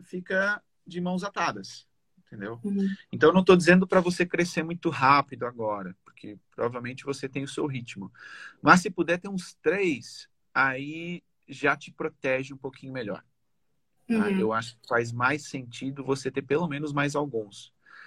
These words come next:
Speaker 1: mesmo que você queira ir ao seu ritmo, é importante você ter mais alguns, tá?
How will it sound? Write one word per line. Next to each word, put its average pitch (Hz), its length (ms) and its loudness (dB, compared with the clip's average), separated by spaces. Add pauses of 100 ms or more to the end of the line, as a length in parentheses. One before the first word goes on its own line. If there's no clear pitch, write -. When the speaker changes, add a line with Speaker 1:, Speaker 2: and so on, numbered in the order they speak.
(260)
Speaker 1:
mesmo 117 200 2
que 120 120 -4
você 117 240 -2
queira 120 240 2
ir 117 120 2
ao 117 60 0
seu 117 200 -2
ritmo, 110 500 -8 (340)
é 104 100 4
importante 123 760 4
você 104 260 -2
ter 110 120 -6
mais 110 180 -2
alguns, 117 340 -4
tá? 131 200 2